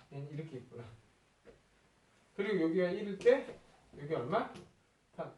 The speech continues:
최대값 얼마? 삼이라고. 그러니까 A 삼 승이 했더니 육십사분의 일 됐다 이거야. 근데 얘는 얼마야? 사분의 일의 삼 승이지. 그럼 A는 얼마냐 이거?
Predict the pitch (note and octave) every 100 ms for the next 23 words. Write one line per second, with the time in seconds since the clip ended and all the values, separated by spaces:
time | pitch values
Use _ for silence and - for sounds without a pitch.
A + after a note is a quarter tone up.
0 | _ - - C4+ C4 G#3 C#3+ C3 A2 -
1 | - _ A3 G3 - - - _ _ _
2 | _ _ _ _ _ _ _ _ _ A#3
3 | B3 A#3 - - F3 B3 B3+ B3 - C4
4 | C#4+ C4 C#4 A#3+ A3+ A3 G3+ - A#3 -
5 | G3 F#3 D4+ D#4 - _ - - _ -
6 | D3+ F3+ - - A3 G#3 G3+ G#3 G#3+ F3
7 | - E3+ C#3+ A#2 G2+ - - _ _ _
8 | _ - _ _ _ - - - B3 C4
9 | A#3+ G#3+ A3 E3+ F3 E3+ - - - A#3+
10 | B3+ A3+ A3+ A3+ G#3+ F#3+ G#3 B3 - C4+
11 | B3+ A#3 F3+ A2 - - _ _ _ _
12 | _ - - _ _ B3 F3+ G#3 A3 -
13 | F3+ D#3+ D#3+ E3+ B2+